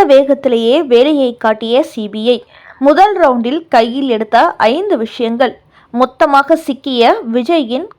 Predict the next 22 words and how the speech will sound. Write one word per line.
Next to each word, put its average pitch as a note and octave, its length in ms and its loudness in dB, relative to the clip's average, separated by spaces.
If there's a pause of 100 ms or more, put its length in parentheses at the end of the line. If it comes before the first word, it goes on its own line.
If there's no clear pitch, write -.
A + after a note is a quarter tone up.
(300)
கால் E4 300 2
ஹிஸ்டரி. B3 380 -10 (600)
எஸ் C#4 380 -2
ஐ G4 120 2
டி F#4 160 0
கொடுத்த B3+ 380 2 (220)
அதிர்ச்சி D#4+ 460 -6
வாக்குமூலம். A3+ 640 -4 (480)
உச்சகட்ட E4 460 2 (140)
அதிர்ச்சியில் C#4 640 -4
பனையூர். G#3+ 380 -6 (840)
வணக்கம் D#4+ 520 -2
நண்பர்களே. G#3+ 480 -8 (760)
கரூரில் G4 460 0
நேற்று D4 260 -4 (100)
சி C#4+ 100 -8 (100)
பி C#4 100 -6
ஐ C#4 100 0
அதிகாரிகள் A#3+ 640 -4
வந்து A3 200 -6 (120)
இறங்கிவிட்ட A3 440 -8 (100)
நிலையில் G#3 360 -4